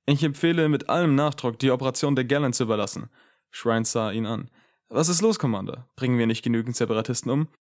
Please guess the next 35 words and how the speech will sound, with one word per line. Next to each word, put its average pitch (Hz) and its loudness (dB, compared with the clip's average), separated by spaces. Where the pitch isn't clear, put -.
"Genügend 156 2
schon, 208 2
General, 107 -2
nur 135 2
nicht 139 2
schnell 160 2
genug." 104 -6
"Die 147 -2
Gallant 175 2
befindet 160 0
sich 151 -4
fünfzig 180 -4
Kilometer 151 0
entfernt", 113 -4
warf 104 -2
Katak 107 -6
in 104 -8
versöhnlichen 110 -4
Ton 120 -4
ein. - -6
"Wir 156 2
haben 156 0
Zeit, 143 -2
uns 117 -4
das 127 -4
Gebäude 135 0
anzusehen." - -4
Salvo 110 2
demonstrierte 113 0
seine 120 0
Missbilligung 120 0
durch 117 -4
ein 117 -2
gleichgültiges 123 -2
Achselzucken. - -6